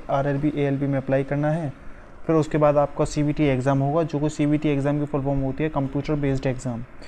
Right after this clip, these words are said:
उसके बाद में सीबीटी two exam होगा। जब आप सीबीटी first को qualify करेंगे तो आपका सीबीटी two exam होगा। सीबीटी two exam होने के बाद में फिर होगा तो आपका सीबीएटी एग्ज-, exam होगा, जो कि computer based aptitude test होता है। उसके बाद में medical,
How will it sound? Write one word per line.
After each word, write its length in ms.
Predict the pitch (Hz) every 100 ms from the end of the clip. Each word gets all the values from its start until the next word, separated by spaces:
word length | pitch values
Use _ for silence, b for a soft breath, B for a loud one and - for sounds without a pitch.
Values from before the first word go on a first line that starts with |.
| B B
उसके 220 | 151 - 151
बाद 200 | 147 147
में 100 | 147
सीबीटी 400 | - 147 147 151
two 240 | 147 139
exam 300 | 135 135 143
होगा। 180 | 147 160
जब 160 | 151 147
आप 180 | 143 - -
सीबीटी 280 | 151 147 151
first 280 | 143 143 -
को 80 | 151
qualify 380 | 151 143 139 147
करेंगे 240 | 147 156
तो 80 | 160
आपका 260 | 147 -
सीबीटी 340 | 147 143 143 160
two 200 | 160 147
exam 300 | 127 135 139
होगा। 240 | 135 160 160 B B B B - -
सीबीटी 280 | 156 156 165
two 240 | 165 170
exam 260 | 147 151 156
होने 240 | 147 151
के 80 | 147
बाद 180 | 143 139
में 120 | 160
फिर 160 | 156 147
होगा 240 | 131 143
तो 200 | 147 -
आपका 260 | 139 - 165
सीबीएटी 1120 | - 156 170 147 147 175 180 160 160 165 170
एग्ज-, 260 | 143 131 135 - B B -
exam 340 | 143 131 147 143
होगा, 320 | 143 165 165 143
जो 140 | 135
कि 80 | 151
computer 460 | 156 151 143 160 160
based 260 | 143 151
aptitude 580 | - 143 - 151 165 170
test 260 | 151 147 -
होता 200 | 139 123
है। 220 | 117 117 - - - - - -
उसके 200 | 151 156
बाद 200 | 147 143
में 140 | 147
medical, 540 | 139 135 135 139 175